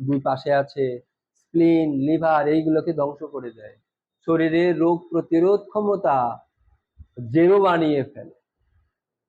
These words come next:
রোগ প্রতিরোধ ক্ষমতার কারণেই আমার আপনার সবসময় রোগ হচ্ছে না। আমার পাশে বাসে বসে টিবি রোগী গেল, টিবির জীবাণু আমার নাক দিয়ে ঢুকলো, ও হাঁচি দিচ্ছে, টিবি জীবাণু এখানে ঘুরতেছে, আমার নাক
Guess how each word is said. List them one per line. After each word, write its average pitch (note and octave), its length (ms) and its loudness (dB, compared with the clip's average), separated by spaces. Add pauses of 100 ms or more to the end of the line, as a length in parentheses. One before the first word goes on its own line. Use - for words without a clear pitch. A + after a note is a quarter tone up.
(560)
রোগ D#3 240 -2
প্রতিরোধ E3+ 400 0
ক্ষমতার F#3+ 440 -2
কারণেই F3 540 2 (540)
আমার D3+ 300 0
আপনার E3 320 0 (100)
সবসময় D#3+ 460 -4
রোগ D3 280 -4
হচ্ছে E3 280 -8
না। B2 380 -4 (800)
আমার C#3+ 240 -2 (100)
পাশে E3 260 -2
বাসে E3 300 -2
বসে F3 280 -2
টিবি F3 280 -2
রোগী E3+ 260 2
গেল, D#3+ 400 2
টিবির D#3+ 320 0
জীবাণু D#3 320 0
আমার D3+ 260 0
নাক E3 260 0
দিয়ে D3+ 120 0
ঢুকলো, D#3 340 0 (140)
ও - 20 2 (120)
হাঁচি D3+ 220 -4
দিচ্ছে, D#3+ 360 -6 (580)
টিবি D#3 260 0 (180)
জীবাণু D#3 340 2
এখানে D#3+ 300 0 (100)
ঘুরতেছে, E3+ 460 -4 (100)
আমার D3+ 200 -2
নাক D3+ 160 0